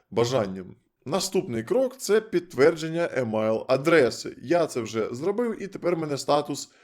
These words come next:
верифіковано. Це також є обов'язковим процесом. Знову ж таки, задля вашої ж безпеки.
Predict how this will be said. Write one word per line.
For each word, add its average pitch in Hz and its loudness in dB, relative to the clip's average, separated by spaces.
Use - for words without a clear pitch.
верифіковано. 120 2
Це 135 -4
також 175 0
є 117 2
обов'язковим 117 -2
процесом. 104 -4
Знову 131 2
ж 98 -8
таки, - -10
задля 131 0
вашої 190 -2
ж 135 -6
безпеки. - -8